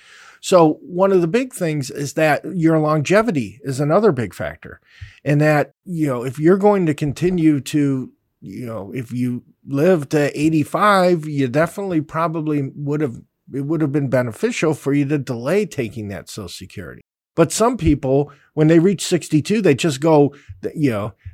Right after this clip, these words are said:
the day of their birthday, they're just like, "Ooh, ooh, ooh, I'm gonna go get my Social Security. I can get it now," because they think they're gonna die in two years.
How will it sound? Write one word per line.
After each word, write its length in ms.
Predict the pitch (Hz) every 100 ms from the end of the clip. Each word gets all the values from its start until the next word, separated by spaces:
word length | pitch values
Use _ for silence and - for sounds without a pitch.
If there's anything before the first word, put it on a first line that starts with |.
| -
the 100 | 135
day 180 | 170 190
of 100 | 160
their 120 | 151
birthday, 440 | 147 214 - 165
they're 200 | 151 147
just 100 | 127
like, 220 | 147 135 226
"Ooh, 160 | 233
ooh, 280 | 220 226 202
ooh, 220 | 240 196
I'm 120 | 156
gonna 180 | 170 185
go 160 | 185 202
get 120 | 190
my 120 | 180
Social 200 | 156 202
Security. 460 | - 175 208 196 175
I 100 | 156
can 100 | 156
get 160 | 202
it 100 | 190
now," 260 | 139 135 131
because 520 | 123 - 151 143 113
they 180 | - 127
think 220 | 147 156
they're 100 | 165
gonna 220 | 143 139
die 300 | 117 147 170
in 180 | 151 107
two 160 | - 110
years. 420 | 85 - -